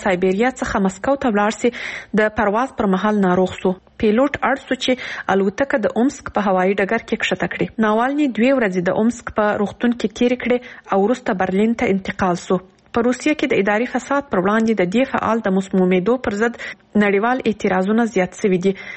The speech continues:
د برتانیا د بهرنیو چارو وزیر ډومینیک راب د دوشنبې په ورځ وویل چې په لندن کې یې د روسیې سفیر احضار کړی او د ناوالني د وضعیت په اړه یې د خپل هیواد اندېښنه ورسره شریکه کړې ده.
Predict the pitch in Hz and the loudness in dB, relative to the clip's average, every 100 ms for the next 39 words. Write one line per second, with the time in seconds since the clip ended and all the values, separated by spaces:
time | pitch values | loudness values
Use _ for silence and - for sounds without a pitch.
0 | - - 190 202 208 220 220 285 285 220 | -18 -6 0 0 0 0 2 2 0 -2
1 | 208 226 262 - 269 233 220 214 262 233 | 0 2 0 0 0 2 2 0 0 2
2 | 196 202 247 233 226 247 240 190 240 233 | 2 2 0 0 0 0 0 -2 0 0
3 | 202 220 202 196 202 240 262 262 - 262 | 2 0 2 0 0 2 2 0 -2 -4
4 | - - - 202 190 190 254 277 - 262 | -4 -12 -2 0 2 2 0 -2 0 0
5 | 240 226 220 196 - - 254 262 208 - | 2 0 2 0 -4 -2 -2 0 -2 0
6 | 226 202 190 185 - 247 269 - 247 - | 0 0 0 0 0 0 0 0 -2 -2
7 | - - - 196 190 190 196 214 247 277 | -12 -10 -2 0 2 2 2 2 0 0
8 | 202 190 185 240 - - 196 226 247 240 | 0 0 0 -2 -2 -4 0 0 2 0
9 | 208 - 233 226 196 208 214 196 185 196 | -2 -4 -2 0 2 2 2 0 2 0
10 | - 269 247 - 175 180 214 190 202 196 | 0 0 0 -2 -4 -2 0 0 0 -2
11 | 196 180 | 0 0